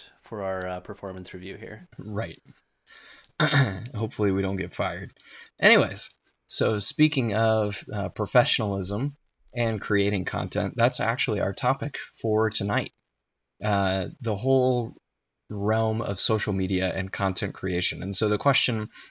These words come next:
Speaker 2: that I have for you, Matt, and for myself to talk about tonight is, uh, is this a field that we can even play in?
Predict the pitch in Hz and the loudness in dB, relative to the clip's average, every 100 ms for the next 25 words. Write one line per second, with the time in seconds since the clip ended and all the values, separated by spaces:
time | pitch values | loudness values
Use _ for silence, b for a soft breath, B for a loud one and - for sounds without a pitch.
0 | _ 110 104 92 107 110 107 101 101 - | _ -2 0 4 4 4 2 0 -2 -6
1 | 95 92 117 151 107 113 165 _ _ - | -4 -2 2 4 4 2 0 _ _ -10
2 | 107 104 95 - 92 92 92 - 107 107 | -6 -4 -6 -6 -4 -2 0 2 0 -2
3 | - 92 - 104 101 101 - 101 107 95 | -4 -4 -2 -4 -2 -4 -2 -2 0 0
4 | 95 - B B B B B B _ _ | 0 -2 B B B B B B _ _
5 | - 131 127 - 160 160 254 294 - - | 2 6 6 6 4 4 2 2 2 2
6 | 143 - - 139 147 147 131 104 98 117 | 0 -4 0 4 6 4 2 0 0 0
7 | - 135 117 92 - 104 98 107 127 147 | 2 0 0 -4 -4 -2 0 0 -2 -4